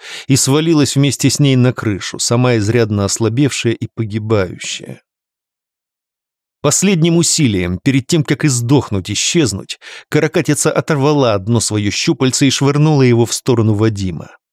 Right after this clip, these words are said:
Щупальце на лету стало чёрной птицей, сгустком тьмы,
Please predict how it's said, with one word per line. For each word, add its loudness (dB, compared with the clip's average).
Щупальце 0
на 6
лету 4
стало 2
чёрной 0
птицей, -8
сгустком -2
тьмы, 0